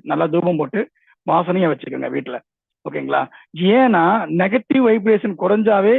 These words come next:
பாசிட்டிவ் வைப்ரேஷன் அதிகரிச்சிடும், அப்ப ஆட்டோமேட்டிக்கா வந்து நல்ல விஷயங்கள் வளரும்,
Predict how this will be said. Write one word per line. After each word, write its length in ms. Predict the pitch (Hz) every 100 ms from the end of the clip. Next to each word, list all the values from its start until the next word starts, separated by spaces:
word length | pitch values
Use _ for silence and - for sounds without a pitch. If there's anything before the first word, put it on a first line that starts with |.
| 247 -
பாசிட்டிவ் 380 | 190 214 240
வைப்ரேஷன் 400 | 208 180 180 208
அதிகரிச்சிடும், 560 | 170 190 196 175 214 214
அப்ப 140 | 170 165
ஆட்டோமேட்டிக்கா 480 | 170 180 170 185
வந்து 200 | 165 175 240
நல்ல 260 | 156 175 214
விஷயங்கள் 480 | 175 196 170 185 139
வளரும், 320 | 139 131